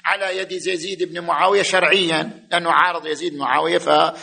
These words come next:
فيقتله الحسين بن علي، فيقتل الحسين بن علي صلوات الله عليه. لا، لم نقل ذلك، وضعنا شروطا ووضعنا عدة ركائز لهذا الموضوع.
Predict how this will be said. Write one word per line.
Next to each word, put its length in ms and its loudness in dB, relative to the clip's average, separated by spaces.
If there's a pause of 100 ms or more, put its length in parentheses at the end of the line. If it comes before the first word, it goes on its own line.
(160)
فيقتله 560 4
الحسين 500 2
بن 140 0
علي، 380 2 (360)
فيقتل 440 4
الحسين 500 4
بن 120 0
علي 240 2
صلوات 420 2
الله 260 0
عليه. 220 -2
لا، 180 0
لم 200 2
نقل 320 2
ذلك، 320 0
وضعنا 580 2 (240)
شروطا 720 4
ووضعنا 920 0 (240)
عدة 360 4 (120)
ركائز 640 0
لهذا 720 4
الموضوع. 800 4